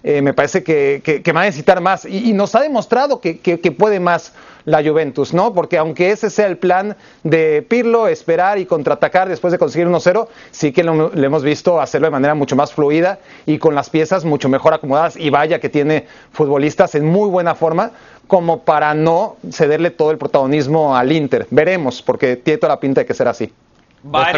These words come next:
Speaker 3: treinta.
Speaker 2: Hakimi, Lukaku. Ese triángulo por derecha es un dolor de cabeza que en dos partidos Pirlo no ha resuelto. Incluso ganando el segundo, no logró resolver sin Hakimi, sin Lukaku,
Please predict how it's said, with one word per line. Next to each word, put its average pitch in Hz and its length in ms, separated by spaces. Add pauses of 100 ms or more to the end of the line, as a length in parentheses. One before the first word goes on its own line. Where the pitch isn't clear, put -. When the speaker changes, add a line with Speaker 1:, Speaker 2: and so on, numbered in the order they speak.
(500)
Speaker 3:
treinta. 175 160
Speaker 2:
Hakimi, 247 600
Lukaku. 160 800
Ese 214 320
triángulo 147 640
por 135 280
derecha 202 640 (300)
es 190 240
un 202 140
dolor 175 360
de 175 140
cabeza 180 440
que 160 160
en 151 140
dos 214 180
partidos 190 600
Pirlo 190 340
no 170 140
ha 175 40
resuelto. 151 480
Incluso 190 460
ganando 170 560
el 120 100
segundo, 196 600 (340)
no 156 200
logró 202 300
resolver 185 540
sin 214 320
Hakimi, 180 440
sin 180 220
Lukaku, 202 540